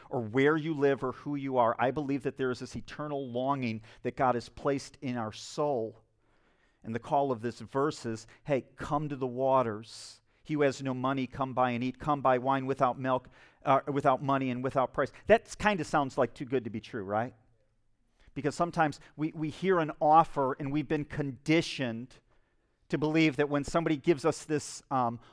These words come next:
offer and it sounds too good to be true, we're, we're so conditioned by today's advertising that it's like, "Oh, we don't believe that's true." Like, like, do you guys ever get calls from, like, telemarketers?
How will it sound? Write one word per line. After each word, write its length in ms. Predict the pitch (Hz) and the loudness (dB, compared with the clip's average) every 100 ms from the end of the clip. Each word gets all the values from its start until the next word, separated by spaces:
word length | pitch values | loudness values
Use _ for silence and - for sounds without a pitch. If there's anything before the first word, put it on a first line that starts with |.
| _ - | _ 6
offer 380 | 175 180 160 | 8 8 6
and 60 | 147 | -2
it 100 | 135 | 2
sounds 240 | 160 151 | 2 2
too 80 | - | -4
good 160 | 151 147 | -2 -2
to 60 | |
be 100 | 143 | -4
true, 400 | 123 - 185 139 - - | -8 -4 -2 -2 -4 -8
we're, 120 | 156 170 | -6 -4
we're 80 | |
so 160 | 156 190 | -2 -2
conditioned 480 | - 151 175 - 156 | 0 0 0 0 2
by 120 | 143 | 2
today's 300 | 139 143 139 | 4 2 4
advertising 540 | 156 151 147 135 135 | 2 2 2 2 2
that 80 | 135 | -2
it's 100 | 127 | -2
like, 120 | 123 | -2
"Oh, 80 | 117 | -2
we 80 | 120 | -2
don't 120 | 110 | -6
believe 200 | 107 101 | -6 -2
that's 200 | 104 - | -2 -4
true." 240 | - 98 - _ - - _ _ _ _ | -12 -14 -14 _ -20 -20 _ _ _ _
Like, 140 | 131 | 0
like, 160 | 143 - | 0 -4
do 60 | 143 | -2
you 60 | |
guys 160 | 151 151 | 0 0
ever 140 | 139 | -4
get 120 | 131 | -6
calls 240 | - 123 120 | -2 -2 -2
from, 120 | 127 | -6
like, 120 | 117 | -8
telemarketers? 880 | - 117 110 107 - 123 143 - | -4 -4 -2 -4 -6 -10 -12 -18